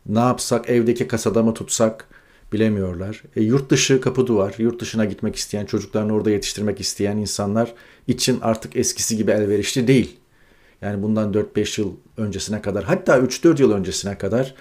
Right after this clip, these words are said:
bu mümkündü ama artık o da kapı duvar. E, covid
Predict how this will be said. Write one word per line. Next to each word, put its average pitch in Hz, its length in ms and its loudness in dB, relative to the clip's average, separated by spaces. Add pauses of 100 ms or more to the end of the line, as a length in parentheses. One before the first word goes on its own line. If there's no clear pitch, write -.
(380)
bu 120 100 2
mümkündü 117 480 2
ama 113 180 -2
artık 107 380 -4
o 127 100 4
da 101 160 2
kapı 95 260 -4
duvar. 92 380 -4 (520)
E, 98 160 -6
covid 139 320 6